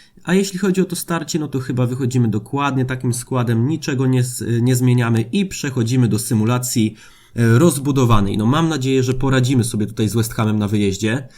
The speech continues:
Y, chociaż to jest półfinał, czy ten mecz jest na wyjeździe, aby na pewno, czy to jest na Wembley? Nie, na Wembley chyba są półfinały F A Cup, a nie Carabao Cup.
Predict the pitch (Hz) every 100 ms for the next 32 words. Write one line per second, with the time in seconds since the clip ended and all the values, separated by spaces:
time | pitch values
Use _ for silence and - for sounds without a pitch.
0 | - - - - 120 113 113 135 123 131
1 | 127 - 131 123 - 160 139 110 104 110
2 | 131 127 - 113 143 147 131 127 - -
3 | 120 123 - - - - _ 117 117 117
4 | 117 117 120 120 123 110 113 110 135 160
5 | 165 156 131 143 135 135 127 123 107 101
6 | 101 - - 131 123 123 139 135 131 131
7 | 127 127 131 123 131 127 127 123 120 123
8 | - _ - 135 135 120 98 107 107 -
9 | 117 117 113 107 107 104 104